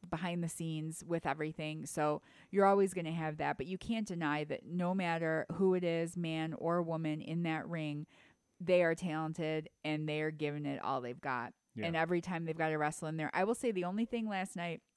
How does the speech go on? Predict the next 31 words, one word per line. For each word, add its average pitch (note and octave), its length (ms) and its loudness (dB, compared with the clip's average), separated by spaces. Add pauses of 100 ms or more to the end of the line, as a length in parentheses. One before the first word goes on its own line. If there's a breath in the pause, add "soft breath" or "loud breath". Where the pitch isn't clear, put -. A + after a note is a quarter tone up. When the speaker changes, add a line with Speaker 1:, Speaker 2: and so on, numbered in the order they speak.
(1040 loud breath)
Speaker 1:
for G3+ 140 4
some G#3+ 280 2
reason, C#4+ 520 2 (100)
they F3+ 500 0 (280)
act F3+ 280 4
like E3+ 220 2
Bray E3 220 2
Wyatt D#3 380 2
is E3 100 -2
some F3 160 -6
sort F3+ 200 0
of F3 80 -4
a F3+ 60 2
big F3 260 -4
deal, G3 540 0
and F3+ 140 -2
I F3+ 100 2
think A3+ 240 0
he's F#3 200 -4
horrible. F#3+ 680 0 (340 loud breath)
His G#3+ 200 6
Speaker 2:
<laughs> - 0 -
Speaker 1:
gimmick F#3 340 2
is B3 120 -2
horrible, A#3+ 680 2 (360 loud breath)
and F#3 720 2
he C4 640 0 (140)
was, F#3 880 6 (120)
what's G3+ 320 0
the A#3+ 100 4
word? A3+ 420 4